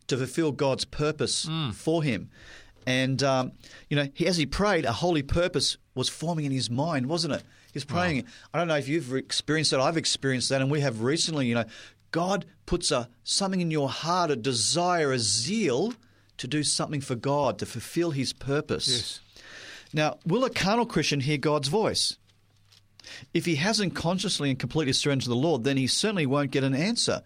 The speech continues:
Speaker 1: And we
Speaker 2: Mm.
Speaker 1: can read that in Psalms chapter sixty-six, verse eighteen.
Speaker 2: It says, "If I regard iniquity in my heart, the Lord will not hear."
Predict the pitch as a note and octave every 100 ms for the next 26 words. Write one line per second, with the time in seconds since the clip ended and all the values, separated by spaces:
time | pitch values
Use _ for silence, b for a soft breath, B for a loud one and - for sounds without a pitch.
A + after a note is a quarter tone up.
0 | B D#3+ D3+ C#3 D#3 D3+ D3 F#3 D3 C3
1 | B2 - C3+ C3+ C3+ B2+ - - D3+ -
2 | B2 - B2+ - A#2 A#2 - A#2 A#2 F#3
3 | A3 A2+ - - C#3+ - D3 D3 D3+ D#3
4 | D#3+ D3 D3+ D#3 C#3+ F3 - G#3 F3+ E3
5 | D3 A#2+ D#3 C#3+ F3+ - C3+ C3 C#3+ D#3+
6 | E3 E3+ B2+ C#3+ D3 D3 C#3+ - D#3+ D3
7 | F#2+